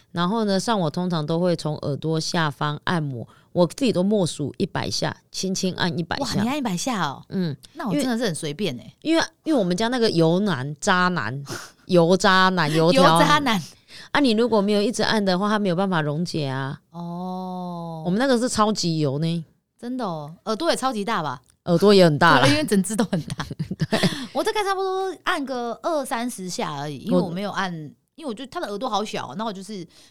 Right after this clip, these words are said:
Speaker 2: 他点进去之后，我就开始按他下面啊，就按，按，按，
Speaker 1: 对啊，
Speaker 2: 按，按，按。
Speaker 1: 让他这样有点不揪，不揪，不揪几上来。
Speaker 2: 对，然后按完之后让他，让他就是甩开。
Speaker 1: 自己甩。
Speaker 2: 对。
Speaker 1: 那我们，我是大概都会按一百下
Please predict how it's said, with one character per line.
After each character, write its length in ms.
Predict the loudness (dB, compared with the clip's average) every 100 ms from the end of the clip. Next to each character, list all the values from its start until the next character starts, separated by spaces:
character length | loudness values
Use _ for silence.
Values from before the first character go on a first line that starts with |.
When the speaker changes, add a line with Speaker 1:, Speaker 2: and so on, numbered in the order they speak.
| _
Speaker 2:
他 360 | -8 -6 -6 -10 _ _
点 200 | -10 -8
进 180 | -2 -2
去 140 | -2
之 160 | -2 -2
后， 60 |
我 60 | -2
就 60 | -4
开 140 | -6
始 140 | -10 -16 _ -8
按 160 | -6
他 120 | -6
下 200 | -6 -6
面 200 | -4 -6 -10
啊， 100 | -12
就 100 | -12
按， 140 | -10
按， 80 | -6
按， 20 |
Speaker 1:
对 100 | -2
啊， 100 | 0
Speaker 2:
按， 200 | 0 -4
按， 140 | -10 -12
按。 100 | -4
Speaker 1:
让 120 | 0
他 120 | 0
这 100 | 2
样 80 | 2
有 100 | 2
点 140 | 0 -4
不 140 | -6
揪， 200 | -4 -6 -6 -12
不 80 | -6
揪， 200 | -4 -4
不 140 | -4
揪 80 | 0
几 80 | 2
上 60 |
来。 60 | 2
Speaker 2:
对， 80 | 4
然 40 |
后 60 | 4
按 140 | 2
完 60 | 2
之 60 |
后 60 | 0
让 100 | 0
他， 180 | -4 -6 _
让 120 | -6
他 180 | -4 -4
就 140 | -6
是 220 | -8 -10 -10
甩 160 | -4
开。 60 | 0
Speaker 1:
自 20 |
己 120 | 0
甩。 320 | 0 -2 -6 -12 _
Speaker 2:
对。 180 | -14 -14 -16 _ -4
Speaker 1:
那 160 | 0
我 120 | 2 2
们， 160 | 0 0
我 140 | -2
是 120 | 0
大 120 | 0
概 140 | 2 0
都 120 | 2
会 120 | 2
按 260 | 4 2 2
一 60 | 0
百 200 | -2 -2
下 260 | -2 -4